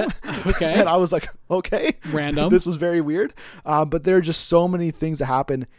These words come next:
Speaker 1: in this sequence here that I was just, like, completely just, like, giddy about.
Speaker 2: Grillo and, um, his, like, team of lackeys
Speaker 1: Uh-huh.
Speaker 2: show up for a, like, a perfect, which, uh, like, a, a perfect, like, elevator callback to
Speaker 1: Yep.
Speaker 2: the fight scene in Winter Soldier.
Speaker 1: Which is, like, the clear, like,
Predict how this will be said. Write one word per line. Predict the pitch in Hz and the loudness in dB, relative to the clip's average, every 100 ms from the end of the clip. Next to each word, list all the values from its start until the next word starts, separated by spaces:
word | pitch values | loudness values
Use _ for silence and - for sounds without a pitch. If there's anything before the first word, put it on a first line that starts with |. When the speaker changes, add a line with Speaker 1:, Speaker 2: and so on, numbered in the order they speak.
| _ _ - | _ _ 0
Speaker 1:
in | 147 147 135 127 | 2 2 -2 -4
this | 135 | -2
sequence | - - 135 175 190 | -2 -4 -2 -2 -2
here | 208 208 208 | 2 4 4
that | 139 | 2
I | 98 127 | 2 2
was | 131 | 0
just, | 127 120 | -2 -4
like, | 107 101 _ _ | -4 -6 _ _
completely | - 127 147 117 123 | -8 -4 -2 -2 -6
just, | 117 | -8
like, | 110 147 135 _ _ - 123 | -10 -10 -16 _ _ -14 0
giddy | 160 139 | 2 2
about. | 117 101 - - 190 147 | 0 0 -2 -10 -16 -8
Speaker 2:
Grillo | 151 180 185 185 190 | -2 2 4 6 6
and, | 165 151 | 4 0
um, | 151 147 139 139 120 | -6 -6 -8 -10 -6
his, | 165 165 | -4 -2
like, | 175 160 - | 0 -2 -2
team | 175 175 | -2 0
of | 156 | 0
lackeys | 151 156 160 139 | -2 -2 0 0
Speaker 1:
Uh-huh. | 175 | -2
Speaker 2:
show | 156 - 175 165 | -2 0 4 4
up | 156 165 185 | 2 -2 -6
for | - 156 | -4 -2
a, | 143 | -2
like, | 147 143 151 | -2 -6 -8
a | |
perfect, | 160 - 240 220 - | -8 -4 -4 -4 -4
which, | 180 - - - - _ _ | -6 -6 -12 -20 -20 _ _
uh, | - - - | -20 -16 -12
like, | 190 156 | -12 -10
a, | 170 | -12
a | 170 | -12
perfect, | - 190 196 175 | -6 -4 -2 -2
like, | 151 - | -2 -4
elevator | - 160 175 175 160 | -12 -10 -6 -4 -6
callback | - 151 156 151 151 151 - | -4 -4 -2 -2 -2 -4 -8
to | - 156 | -6 0
Speaker 1:
Yep. | 143 139 143 139 | 2 2 2 -2
Speaker 2:
the | |
fight | - 160 160 156 | -6 -4 -4 -6
scene | - 165 156 160 | -8 -6 -4 -6
in | 165 147 143 | -6 -8 -4
Winter | 147 143 135 | -4 -4 -6
Soldier. | - 170 180 190 196 | -6 -2 0 0 2
Speaker 1:
Which | 185 180 | 4 2
is, | 185 | 2
like, | 170 - | 0 -2
the | 151 | -6
clear, | - - 247 170 | -6 -2 2 4
like, | 135 113 | 2 0